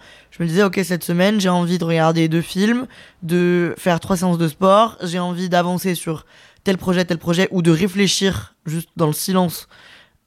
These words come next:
en m'ennuyant pour développer quelque chose à tel truc, tel truc, tel truc », de me fixer un peu des points de concentration, ça me permettait d'avoir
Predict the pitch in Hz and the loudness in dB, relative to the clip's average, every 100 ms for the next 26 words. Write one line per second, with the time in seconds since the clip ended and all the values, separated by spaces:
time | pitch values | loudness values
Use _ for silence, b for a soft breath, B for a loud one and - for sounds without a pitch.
0 | _ - 147 165 165 170 175 170 165 165 | _ -4 0 2 4 4 4 2 0 -4
1 | 151 147 156 165 165 160 - - 151 151 | -4 -2 0 0 -2 -2 -2 0 0 0
2 | 170 - 185 170 160 160 170 151 - 233 | -2 -2 -6 -6 -8 -6 -4 -4 0 0
3 | 240 B B B B - 151 170 185 202 | 0 B B B B -14 -8 0 2 2
4 | - 262 - 269 247 196 220 214 190 175 | 0 -2 0 0 0 0 0 2 2 4
5 | 170 170 165 b b _ - 226 226 202 | 4 2 0 b b _ -2 2 2 2
6 | 185 180 175 170 185 180 180 185 160 214 | 2 2 2 0 -2 -6 -2 -2 -2 -2
7 | 240 262 196 175 170 170 175 208 170 160 | -2 -2 -2 -2 -2 -2 -4 0 2 0
8 | 160 | -2